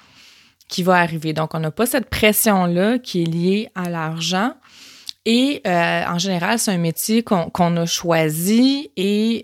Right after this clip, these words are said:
euh, qui, euh, nous, nous gratifie ou nous valorise dans un, un certain, euh, dans une certaine marge. Et quand on tombe entrepreneur,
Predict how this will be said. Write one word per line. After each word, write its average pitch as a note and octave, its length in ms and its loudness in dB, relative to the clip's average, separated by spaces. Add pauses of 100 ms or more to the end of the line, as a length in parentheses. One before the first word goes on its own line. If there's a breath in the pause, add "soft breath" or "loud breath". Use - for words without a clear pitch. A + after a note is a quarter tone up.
euh, D#3+ 280 -4
qui, F#3+ 800 -6 (280)
euh, D#3 260 -4
nous, E3 420 -2
nous E3+ 160 0
gratifie D#3+ 580 -2
ou C#4+ 100 2
nous F#3+ 180 2
valorise E3+ 600 0
dans E3 240 0
un, D3+ 380 -6 (180)
un E3 160 -2
certain, F3+ 600 0
euh, D#3 400 -2 (460)
dans E3 100 0
une E3+ 160 2
certaine F3+ 420 2
marge. - 680 -6 (3500 loud breath)
Et G#3 100 6
quand B3 240 2
on B3 200 6
tombe A#3+ 260 2
entrepreneur, G#3+ 1300 0